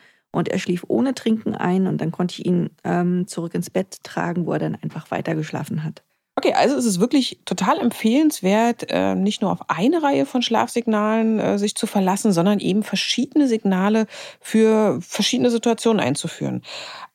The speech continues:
Speaker 2: Ich nenne euch mal ein paar Beispiele. Also ohne Stillen könnte das Ritual vielleicht so aussehen: Kind in die Trage oder in den Kinderwagen legen, Nuckel, wenn's das nimmt, ein Schlaflied singen und loslaufen. Das wäre so ein Ritual.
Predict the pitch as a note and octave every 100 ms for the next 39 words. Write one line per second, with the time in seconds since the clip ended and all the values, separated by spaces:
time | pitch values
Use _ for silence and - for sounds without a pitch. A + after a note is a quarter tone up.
0 | - G3 G3+ A3+ B3 G#3+ F3 - D3 D3+
1 | D4 - C4+ F#3+ F3+ - A3 C4+ B3 -
2 | G#3+ G#3 G#3+ G#3 G3+ G3+ G3 F3 - F3
3 | F3 D#3 D#3+ E3 D#3 D3+ - G3 G#3 E3
4 | F3+ - F3+ F3 F3+ - - - _ _
5 | - D#4+ B3+ B3 B3 - F#3+ G3+ G3+ G#3
6 | - D#3+ D3+ C3+ - E4 E4 C4+ A3+ G#3+
7 | G#3 G3 G3 G3 G3 F#3+ F#3 F3+ E3+ -
8 | - E3 F3+ F4+ D4 A3 G3+ - G3 -
9 | F#3+ F#3+ F#3+ - - - E3+ G#3 - F#3
10 | F3 F3 F3 F3 D#4 - C3+ - - -
11 | - - - E3 - C3+ C#3 B2+ - -
12 | - A2+